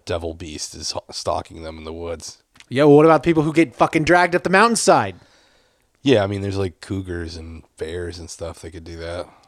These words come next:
Speaker 2: Nope.
Speaker 1: No?
Speaker 2: Nope.
Speaker 1: Glimmerman.
Speaker 2: Glimmerman, man.
Speaker 1: Cryptids.
Speaker 2: <laughs>
Speaker 1: I would like a movie about where there were a lot of peekers.
Speaker 2: Yeah.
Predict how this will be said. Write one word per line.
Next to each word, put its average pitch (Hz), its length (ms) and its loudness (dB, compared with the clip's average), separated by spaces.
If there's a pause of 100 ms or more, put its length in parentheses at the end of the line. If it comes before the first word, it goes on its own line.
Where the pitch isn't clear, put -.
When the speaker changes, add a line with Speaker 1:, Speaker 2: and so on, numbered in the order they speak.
(200)
Speaker 2:
Nope. 104 260 -6 (500)
Speaker 1:
No? 101 280 -6 (180)
Speaker 2:
Nope. 117 300 -4
Speaker 1:
Glimmerman. 90 540 -8 (1080)
Speaker 2:
Glimmerman, 98 440 -6
man. 92 240 -8
Speaker 1:
Cryptids. 85 640 -8
Speaker 2:
<laughs> 131 1300 -4
Speaker 1:
I 151 140 6
would 311 140 4
like 247 200 6
a 160 80 6
movie 127 340 4
about 101 260 2 (400)
where 117 280 6
there 101 120 2
were 92 140 0
a 85 60 0
lot 92 240 0
of - 160 -8
peekers. - 760 -12 (480)
Speaker 2:
Yeah. 113 260 0